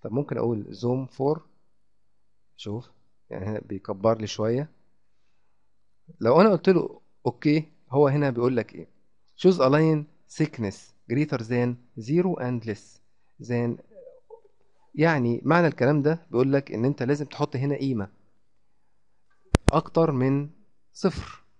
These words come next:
فهنا لما بشيل كده ب-، بضغط هنا بيظهر لي نص،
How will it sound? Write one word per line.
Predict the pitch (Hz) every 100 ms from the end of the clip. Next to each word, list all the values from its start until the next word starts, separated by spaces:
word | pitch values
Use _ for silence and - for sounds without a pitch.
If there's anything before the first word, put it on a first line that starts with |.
| _ _ _ -
فهنا | 131 160
لما | 117 107 104
بشيل | 131 185 185
كده | - 147 - -
ب-، | - 101 98 -
بضغط | 123 139 113 -
هنا | 120 147 175 - _ _ _ _ _ _ _ _
بيظهر | - 107 104 131 135
لي | 110 -
نص، | 123 160 - -